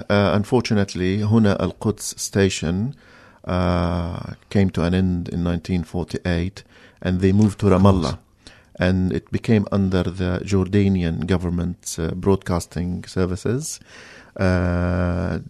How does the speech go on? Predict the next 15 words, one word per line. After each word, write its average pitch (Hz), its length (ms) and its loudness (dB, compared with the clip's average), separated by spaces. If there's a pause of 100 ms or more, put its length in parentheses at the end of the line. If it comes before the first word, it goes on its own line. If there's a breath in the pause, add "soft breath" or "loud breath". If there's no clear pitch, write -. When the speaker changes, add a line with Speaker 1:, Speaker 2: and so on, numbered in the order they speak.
(120)
Speaker 1:
didn't 104 300 4
keep 95 220 -2
the 92 80 2
name 90 260 4
because 85 340 -4
they 90 140 2
moved 95 340 2
to 82 80 -4
Ramallah 87 440 -2
and 95 120 -6
became 87 340 -2
the 80 100 -4
Pal-, - 200 -2
the 85 300 -2
Palestinian 87 640 -4